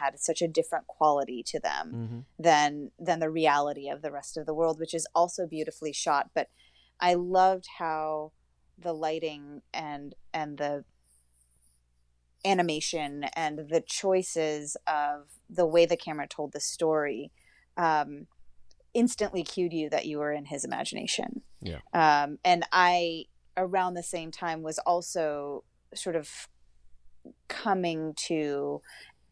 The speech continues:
Speaker 1: accept sort of this idea of, of telling stories with a camera as <laughs> my, my calling, you know, and, and I didn't know at the time if it was gonna be still photography or if it was going to be motion picture.
Speaker 2: Mm-hmm.
Speaker 1: But, um,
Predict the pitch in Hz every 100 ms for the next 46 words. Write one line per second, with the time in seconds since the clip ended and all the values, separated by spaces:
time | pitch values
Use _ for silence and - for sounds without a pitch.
0 | - - - - 175 - - 156 - -
1 | - - _ _ _ _ _ - - 170
2 | 151 156 - - 160 170 165 - 156 156
3 | - 165 156 - - _ - 180 160 156
4 | 170 160 156 156 160 - 160 156 147 -
5 | 147 160 165 175 175 208 160 160 - 165
6 | 160 196 175 151 131 - - - - 190
7 | 160 151 170 156 165 - 175 175 190 165
8 | 175 170 170 160 170 160 - 160 165 160
9 | 151 - 165 151 156 - 151 151 151 151
10 | 143 - 151 147 - - 151 143 156 143
11 | 139 - 147 143 139 139 - - - 170
12 | 165 170 170 320 - 190 165 165 - 117
13 | 117 139 185 165 - 185 170 160 156